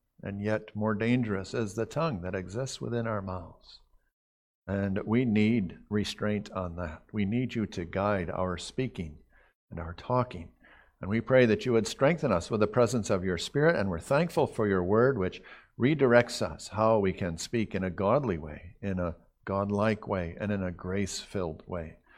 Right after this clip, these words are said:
So help us, we pray, to do so through this year and through the rest of our lives. We pray in Jesus' name. Amen. Beloved congregation of the Lord Jesus Christ, as we consider the ninth commandment this afternoon, we,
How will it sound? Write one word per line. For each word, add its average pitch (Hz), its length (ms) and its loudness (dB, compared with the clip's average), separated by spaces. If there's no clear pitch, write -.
So 170 200 2
help 147 280 6
us, - 400 -2
we 104 160 -2
pray, 95 440 -4
to 104 80 -8
do 113 180 0
so 98 340 -2
through 196 240 4
this 147 260 4
year 95 300 0
and 98 420 2
through 104 220 2
the 95 100 4
rest 90 320 0
of 90 100 0
our 87 140 0
lives. 80 480 -6
We 90 140 -6
pray 104 340 2
in 95 140 -2
Jesus' 117 480 -2
name. 78 240 -6
Amen. 76 480 -4
Beloved 151 380 10
congregation 147 580 10
of 131 60 4
the 120 80 8
Lord 123 340 10
Jesus 117 420 4
Christ, 131 400 6
as 170 120 0
we 285 100 0
consider 143 580 8
the 104 640 4
ninth 113 480 4
commandment 117 580 6
this 98 240 0
afternoon, 104 760 2
we, 101 220 2